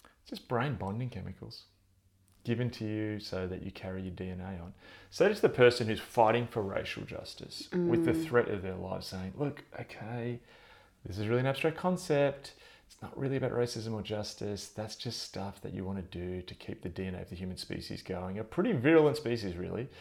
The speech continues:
Speaker 1: who's possibly destroying the planet. Yeah, not really. Like,
Speaker 2: <laughs>
Speaker 1: so anyone who lives that out. So I think their names
Speaker 2: Yeah.
Speaker 1: are, um, Eric Harris and Dylan, Dylan Klebold, who perpetrated the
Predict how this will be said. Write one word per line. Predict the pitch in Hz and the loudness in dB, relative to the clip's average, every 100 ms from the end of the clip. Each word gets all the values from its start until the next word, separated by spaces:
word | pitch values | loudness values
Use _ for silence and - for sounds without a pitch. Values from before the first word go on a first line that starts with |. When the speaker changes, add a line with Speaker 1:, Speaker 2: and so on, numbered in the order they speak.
| - - | -20 -8
Speaker 1:
who's | 107 98 | -6 0
possibly | 107 - 123 | 0 2 2
destroying | 104 - 104 | 0 0 -2
the | 95 | -2
planet. | - 95 95 92 - - - - - - | -6 -6 -6 -8 -12 -20 -20 -20 -20 -16
Yeah, | - - - - - | -12 -10 -12 -14 -14
not | - - | -14 -12
really. | 80 - - - - | -12 -14 -16 -20 -2
Like, | - 127 - | 4 4 4
Speaker 2:
<laughs> | 190 - | -6 2
Speaker 1:
so | - 139 131 127 - - - - | 12 12 12 12 2 -16 2 8
anyone | 180 233 320 | 10 10 10
who | 185 | 8
lives | 127 123 - | 10 6 4
that | 98 95 | 0 0
out. | - - | -4 6
So | 123 113 | 10 10
I | |
think | - 170 160 | 10 8 10
their | |
names | 131 117 | 10 10
Speaker 2:
Yeah. | 117 - | 8 8
Speaker 1:
are, | 107 101 | 6 6
um, | 98 98 - - | 2 -4 0 6
Eric | 113 113 | 6 8
Harris | 104 104 | 4 2
and | 104 | 0
Dylan, | 95 101 101 104 | 0 -2 -2 0
Dylan | 110 101 | 0 0
Klebold, | - 117 120 - - - | 0 2 2 0 -6 -4
who | 110 104 | 0 0
perpetrated | - 120 120 - 98 95 | 2 2 2 0 -2 -2
the | - 90 | -4 -6